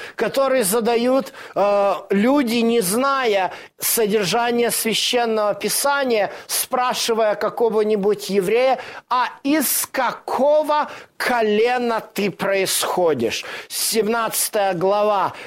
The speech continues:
э, четвертой книги Царств говорит однозначно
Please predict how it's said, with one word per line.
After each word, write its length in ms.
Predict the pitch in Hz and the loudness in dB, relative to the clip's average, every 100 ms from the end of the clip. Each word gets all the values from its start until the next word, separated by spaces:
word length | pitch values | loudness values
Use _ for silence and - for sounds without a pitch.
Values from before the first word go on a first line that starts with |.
| - | -2
э, 380 | 160 165 160 151 - | 2 4 2 0 -2
четвертой 760 | - 202 208 226 208 - 185 | -2 0 2 2 0 0 -2
книги 540 | - 185 208 202 170 175 | -2 -2 2 2 0 -2
Царств 680 | - 269 277 294 269 - - - - | -2 0 2 0 -2 -6 -10 -16 -8
говорит 880 | 151 165 233 220 214 214 262 285 - - | -2 0 0 2 0 2 0 -2 -6 -6
однозначно 1800 | 214 254 220 233 254 254 196 170 220 247 226 180 - - 160 143 135 | -2 0 -2 -2 0 0 -2 0 0 0 -2 -2 -4 -2 -2 -2 -2